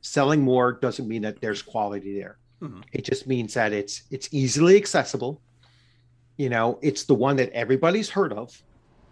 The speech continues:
Speaker 1: you know, and that's why it sells more. But if given the opportunity to eat a different hamburger, you're gonna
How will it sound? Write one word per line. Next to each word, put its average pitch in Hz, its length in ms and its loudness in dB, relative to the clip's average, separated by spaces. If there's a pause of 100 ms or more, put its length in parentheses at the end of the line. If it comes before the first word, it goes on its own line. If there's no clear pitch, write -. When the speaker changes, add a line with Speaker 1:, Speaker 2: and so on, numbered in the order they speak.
(340)
Speaker 1:
you 123 120 -8
know, 117 280 -2
and 117 720 -2 (680)
that's 123 320 2
why 117 160 2
it 117 180 -6
sells 107 340 -4
more. 104 320 -8 (720)
But 117 180 2
if 131 180 -2
given 147 420 4 (120)
the 143 140 4
opportunity 156 680 0
to - 220 -12 (100)
eat 147 280 -2
a 123 80 -2
different 135 400 -2
hamburger, 175 560 0 (320)
you're 139 120 4
gonna 139 240 2